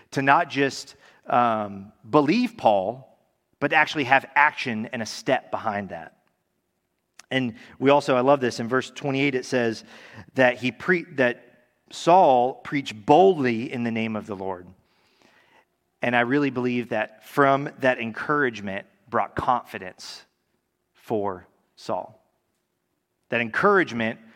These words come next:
brought confidence in who God had created Saul to be.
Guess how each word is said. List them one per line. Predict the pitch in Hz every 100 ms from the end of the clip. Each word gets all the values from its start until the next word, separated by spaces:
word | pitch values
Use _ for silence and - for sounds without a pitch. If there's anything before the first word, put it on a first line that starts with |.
| _ _
brought | - 113 -
confidence | 127 123 113 113 98 - -
in | 117
who | 98 113
God | 104 107 101 98 95 - -
had | 107
created | - 104 95 95 92 92 _ _ _ _
Saul | - 101 92
to | -
be. | 95 92